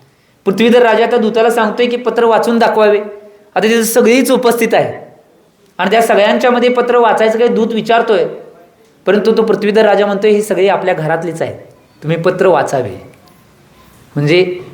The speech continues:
त्यांनी नातं स्वीकारलं होतं सोडा. परंतु ज्यावेळी पत्र वाचायला चालू होतंय त्यावेळी तो दूत पत्र वाचायला चालू करतोय की "इंद्रासारखा पराक्रमी आणि सर्व शस्त्र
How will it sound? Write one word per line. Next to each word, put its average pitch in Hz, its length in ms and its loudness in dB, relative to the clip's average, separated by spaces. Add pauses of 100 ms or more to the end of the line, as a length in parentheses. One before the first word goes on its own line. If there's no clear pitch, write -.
त्यांनी 165 180 0
नातं 170 280 0
स्वीकारलं 170 480 2
होतं 156 180 2
सोडा. 135 260 -2 (1200)
परंतु 196 260 4
ज्यावेळी 240 460 2
पत्र 254 320 0
वाचायला 233 400 2
चालू 226 380 4
होतंय 208 480 0 (240)
त्यावेळी 190 280 0
तो 208 280 -2
दूत 220 280 -2 (460)
पत्र 208 200 0
वाचायला 196 300 2
चालू 185 160 2
करतोय 196 260 0 (520)
की 233 140 4
"इंद्रासारखा 254 640 2
पराक्रमी 247 580 2
आणि 262 140 0
सर्व 262 440 2
शस्त्र 254 480 0